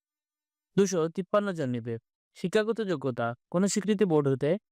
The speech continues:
দ্বিতীয় বিভাগ বা সমমান জিপিএ তে উচ্চ মাধ্যমিক সার্টিফিকেট বা সমমান পরীক্ষা উত্তীর্ণ। কম্পিউটার ব্যবহারে দক্ষতা, কম্পিউটার মুদ্রাক্ষরে সর্বনিম্ন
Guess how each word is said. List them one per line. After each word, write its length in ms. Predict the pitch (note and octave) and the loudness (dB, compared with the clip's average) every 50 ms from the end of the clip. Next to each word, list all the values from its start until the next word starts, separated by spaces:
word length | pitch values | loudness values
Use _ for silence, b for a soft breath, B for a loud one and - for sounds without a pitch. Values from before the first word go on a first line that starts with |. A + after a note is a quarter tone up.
| - D#3+ | -4 -2
দ্বিতীয় 240 | E3 E3+ - G3 F3 E3+ | 0 2 2 2 2 2
বিভাগ 200 | E3+ E3 D#3+ C#3+ C3 C3 | 2 2 2 0 0 0
বা 80 | C3 B2+ B2+ - | 0 0 0 0
সমমান 380 | D3 D#3 F3+ F3+ D#3 C3 B2+ C3+ D#3+ - _ _ _ _ _ _ _ _ D#3+ | 0 0 2 2 2 2 0 -2 -4 -6 _ _ _ _ _ _ _ _ 2
জিপিএ 380 | F3 G3 F3+ - G3+ G3 G3 F3 E3 | 2 2 4 4 2 2 2 2 0
তে 100 | D3 C3 C3+ - - | -2 -4 -4 -4 -6
উচ্চ 180 | E3+ F3+ - G#3 G3 G3 | -6 -4 0 0 0 2
মাধ্যমিক 300 | F#3 F3+ G3 G3+ G#3+ G3 - | 0 0 0 0 2 2 2
সার্টিফিকেট 440 | E3+ E3 E3+ F3+ F#3 F3+ E3+ D#3 C3+ C#3 | 2 2 2 0 0 0 0 0 0 0
বা 60 | C3+ - | 0 0
সমমান 300 | D3+ D3 D#3+ E3+ F3+ F3+ F3 - | 0 0 2 2 2 2 0 0
পরীক্ষা 280 | E3+ E3 D#3+ - F3 E3+ D#3 | -2 -2 0 2 2 2 2
উত্তীর্ণ। 300 | D3+ - C#3 B2 B2 A#2+ A2+ A2+ b b b b b b _ - | 0 -2 0 0 0 0 0 -2 b b b b b b _ 2
কম্পিউটার 400 | D#3 E3+ F3+ F#3 F3 G#3 G#3 F#3+ F3+ | 2 4 4 4 4 4 2 4 4
ব্যবহারে 340 | E3+ E3+ E3+ F#3 F#3+ F#3 F3 D#3+ | 2 4 4 4 4 4 2 0
দক্ষতা, 380 | D#3 - - D#3 D3 B2 B2+ A#2+ A#2+ - _ _ _ _ - | -2 -4 -4 -6 -4 -4 -4 -4 -4 -6 _ _ _ _ -2
কম্পিউটার 400 | E3 E3 E3 F#3+ F#3 G#3 G#3 G3+ F#3+ | 0 2 2 2 2 4 4 4 2
মুদ্রাক্ষরে 520 | F3 D#3+ F3 E3 - - - C#3 B2 A#2+ C3+ E3 - _ _ _ _ | 2 2 0 -2 0 -2 -2 0 0 0 -2 -4 -10 _ _ _ _
সর্বনিম্ন 480 | - E3+ E3 D#3+ F3 G3 G3+ G3+ G3+ | 0 2 4 4 4 4 4 4 4